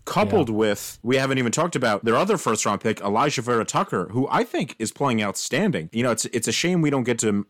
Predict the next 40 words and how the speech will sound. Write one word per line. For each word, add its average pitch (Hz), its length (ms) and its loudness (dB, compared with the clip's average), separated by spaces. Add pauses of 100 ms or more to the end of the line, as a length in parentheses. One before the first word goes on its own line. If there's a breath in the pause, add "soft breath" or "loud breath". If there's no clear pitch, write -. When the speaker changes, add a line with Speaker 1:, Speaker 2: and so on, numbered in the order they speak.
Speaker 1:
evaluate 110 640 2
Mekhi 104 380 0
Becton 123 320 -2
on 101 80 0
a 95 60 0
weekly 98 280 -2
basis. 98 360 -4
We've 95 140 -4
only 113 180 0
seen 110 360 0 (320 soft breath)
a 104 80 -6
little 113 280 2
bit 113 140 2
of 98 140 0
Mekhi 104 360 -2
over 98 160 0
two 117 160 -2
years, 123 300 0 (300 soft breath)
but 113 100 0
I 120 80 2
think 214 220 -2
Vera 143 280 2
Tucker 143 380 -2
has 92 140 -2
been 98 340 0
fantastic 123 720 -2
this - 180 -4
year, 92 120 0
really 110 280 2
under 110 160 0
the 95 100 0
radar. 98 400 0
I 92 60 -6
think 139 120 -4
he's 113 120 -4
having 98 180 -2
a 90 40 -6
great 101 300 0
rookie 101 240 -2
year, 98 380 -2